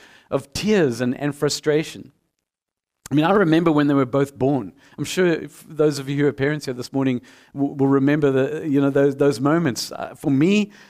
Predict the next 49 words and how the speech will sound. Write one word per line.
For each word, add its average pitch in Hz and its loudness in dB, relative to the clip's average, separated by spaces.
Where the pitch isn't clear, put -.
I 147 0
was 196 2
just 156 -2
so 190 2
overcome 170 2
with 151 0
emotion. 131 -2
I, 139 -8
I 156 -8
could 147 -4
not 147 -4
stop - -6
crying. 123 -6
You 113 -12
know, 120 -6
the, 117 -4
the 135 0
nursing 151 0
people 147 -2
were 127 0
like, 123 0
you 131 -2
know, 135 0
all 143 2
the 131 0
maternity 139 0
people 143 -2
<laughs> - -
looking 170 -2
at 143 -2
me, 165 0
and 120 -2
I'm 170 0
bawling 160 2
like 147 0
the 143 -2
baby's 175 2
bawling. 120 0
You 120 -2
know, 131 0
it's, 151 -6
it, 156 -10
it 170 -10
was 165 0
just, 208 0
it 165 -2
was, 165 0
it 160 -4
was 165 -2